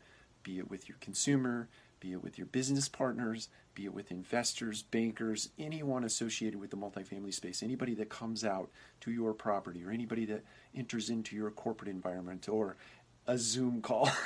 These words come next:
<laughs> these days. Treat every single interaction that you have as if you are being interviewed and or you are interviewing the other. In other words, show up with your A game.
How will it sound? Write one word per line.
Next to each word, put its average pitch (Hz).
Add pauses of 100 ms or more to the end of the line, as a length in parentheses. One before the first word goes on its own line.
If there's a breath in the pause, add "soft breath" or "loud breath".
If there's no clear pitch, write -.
(160)
<laughs> -
these 156
days. 117 (640 loud breath)
Treat 131
every 151
single 113
interaction 98
that 90
you 92
have 95 (460 loud breath)
as 107
if 135
you 120
are 110
being 104
interviewed 98
and 110
or 104
you 104
are 98
interviewing 95
the 98
other. 92 (320 loud breath)
In 117
other 110
words, 101
show -
up 110
with -
your 107
A 98
game. 90